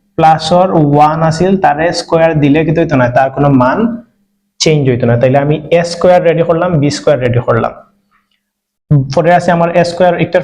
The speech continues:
পরে আছে প্লাস, তাইলে দিলাম প্লাস। তাইলে আমি বি-, বর্গ নির্ণয়ের সূত্র ফলাইব, ঠিক আছে? এ স্কয়ার প্লা-, এ স্কয়ার প্লাস টু এ বি প্লাস বি স্কয়ার, ও সূত্র, যেহেতু ওখানেও প্লাস, ওখানেও প্লাস।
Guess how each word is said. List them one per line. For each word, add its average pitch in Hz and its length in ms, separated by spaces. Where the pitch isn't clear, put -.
পরে 170 120
আছে 170 160
প্লাস, 175 360
তাইলে 143 180
দিলাম 135 360
প্লাস। - 600
তাইলে 143 300
আমি 175 320
বি-, 156 420
বর্গ 151 300
নির্ণয়ের 170 400
সূত্র 165 340
ফলাইব, 123 320
ঠিক 170 120
আছে? 190 200
এ 147 120
স্কয়ার 156 360
প্লা-, 156 360
এ 156 140
স্কয়ার 160 320
প্লাস 151 280
টু - 140
এ 147 40
বি 147 100
প্লাস 170 600
বি 139 80
স্কয়ার, 139 300
ও 135 140
সূত্র, 127 320
যেহেতু 143 340
ওখানেও 151 420
প্লাস, 185 280
ওখানেও 123 360
প্লাস। - 160